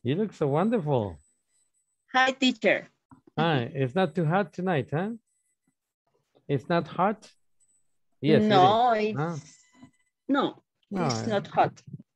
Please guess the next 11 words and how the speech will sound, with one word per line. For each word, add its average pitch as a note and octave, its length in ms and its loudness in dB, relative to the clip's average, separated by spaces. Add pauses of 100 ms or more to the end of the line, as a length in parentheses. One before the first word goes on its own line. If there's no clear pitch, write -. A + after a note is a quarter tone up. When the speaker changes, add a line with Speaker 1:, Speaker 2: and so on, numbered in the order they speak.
(160)
Speaker 1:
It's D#3 200 -2
cool. G#2 360 -2 (140)
Yeah, B2 220 -2
very C3 260 -2
good. A2 300 -6 (160)
Hi, G#3 240 0
Noemi, F#3+ 440 4
how F3 120 2
Speaker 2:
Eh, - 80 2
Speaker 1:
are F#3+ 80 0
you? A2 260 -6